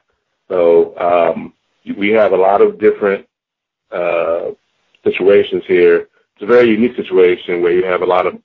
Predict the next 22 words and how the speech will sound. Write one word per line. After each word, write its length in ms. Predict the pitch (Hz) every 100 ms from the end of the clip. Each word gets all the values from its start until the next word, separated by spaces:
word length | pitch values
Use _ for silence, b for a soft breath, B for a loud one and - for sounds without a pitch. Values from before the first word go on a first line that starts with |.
| -
under, 600 | 98 107 104 95 95 92 _ _ _ _ _ _ _ _ _ _ -
underprepared 680 | - 101 107 - 104 92 95
people 440 | 113 92 85 85 -
in 80 |
a 40 | 87
lot 240 | 92 92
of 180 | 90 85 - - _ _
very 300 | - 95 98
vital 300 | 92 92 90
roles 460 | 87 92 90 87 82 _ _ _ -
within 340 | 92 - 90
this 120 | 87
administration, 880 | 87 87 85 - 85 85 87 80 82 - _ _ -
this 120 | 85
administration's 560 | 85 90 82 85 82 80
cabinet, 420 | - 95 85 82 - b b -
um, 500 | 85 82 78 78 -
going 280 | 92 92 90
all 220 | 90 90
the 80 | 90
way 240 | 90 87
up 160 | 90